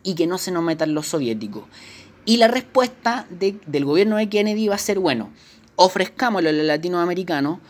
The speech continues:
todo este programa de ayuda económica, técnica y social, eh, ofrezcámosle a la, a los latinoamericanos mejorar su economía, mejorar, eh, digamos, la calidad de vida de sus habitantes,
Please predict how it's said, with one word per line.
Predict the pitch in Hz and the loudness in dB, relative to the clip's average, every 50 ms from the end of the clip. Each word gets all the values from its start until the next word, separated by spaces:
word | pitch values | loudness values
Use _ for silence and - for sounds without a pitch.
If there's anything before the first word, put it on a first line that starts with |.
| - - - - _ _ - _ - - | -20 -20 -20 -20 _ _ -20 _ -2 2
todo | 311 330 339 311 | 4 6 8 8
este | 269 233 220 - - 196 | 6 6 6 2 2 2
programa | 170 175 175 160 185 196 196 196 190 185 | 4 2 2 2 4 2 2 2 2 0
de | 175 156 | 0 0
ayuda | 160 160 175 180 170 170 | 2 2 2 4 4 2
económica, | 160 170 175 185 185 180 170 151 - - 127 - - - | 2 0 0 0 0 0 0 0 0 -2 -2 -4 0 0
técnica | 208 196 202 196 185 175 165 156 147 143 | 0 2 2 0 0 0 2 2 2 2
y | 156 143 | 0 -2
social, | - - 143 - - - 302 285 220 233 302 - - - - - - - - - - - - - - - - - | -2 -4 -4 -2 0 4 4 4 4 4 0 -4 -10 -16 -20 -20 -20 -20 -20 -20 -20 -20 -20 -16 -16 -14 -14 -10
eh, | 226 180 139 135 131 131 127 123 123 123 117 117 120 127 135 - - - - - - - - - - - - - - - - - - - - | -6 -4 -2 0 0 0 -2 -2 -2 -2 -2 -2 -4 -6 -6 -10 -18 -20 -20 -20 -20 -20 -20 -20 -20 -20 -20 -20 -20 -20 -20 -20 -6 0 0
ofrezcámosle | 180 160 - 185 170 160 - - - - 302 320 285 226 196 175 | 0 2 2 0 -2 -2 -4 -2 0 2 4 4 4 6 6 6
a | 165 165 156 | 6 6 6
la, | 160 151 139 - - | 4 4 0 -2 -4
a | - 147 147 | -4 -2 -2
los | 143 151 | 0 0
latinoamericanos | 151 147 139 156 170 165 156 156 147 147 147 147 165 180 180 185 196 - - - - - _ - | 0 0 0 0 0 2 2 2 2 0 0 2 0 0 0 -2 -6 -8 -14 -20 -20 -20 _ -4
mejorar | 110 113 123 127 123 131 - 131 127 139 160 - | -2 0 2 0 0 0 -2 0 2 2 2 2
su | - - 196 196 | 2 2 2 2
economía, | 190 180 190 190 185 196 202 208 208 208 202 196 185 175 | 2 2 0 -2 -2 -2 -4 -2 -2 -2 -4 -2 -2 -2
mejorar, | 160 139 131 123 - - - 123 131 139 165 196 196 - - - - - - - _ _ | -2 -2 -2 -4 -6 -6 -4 0 2 4 2 2 0 -4 -16 -20 -20 -20 -20 -20 _ _
eh, | - 143 139 135 135 135 131 | -4 -2 0 2 2 0 0
digamos, | 135 135 143 151 160 160 156 | 0 0 2 2 2 4 2
la | 147 143 | 2 2
calidad | 139 139 147 147 147 147 | 2 0 2 2 2 2
de | 143 147 | 2 2
vida | 156 156 151 | 2 2 2
de | 147 | 0
sus | - - 160 | 0 0 0
habitantes, | 151 151 147 151 151 196 202 196 185 185 175 - - 180 175 170 175 180 | 2 2 2 0 -2 -2 -2 -2 -2 -4 -6 -6 -4 -2 -2 -2 -2 -4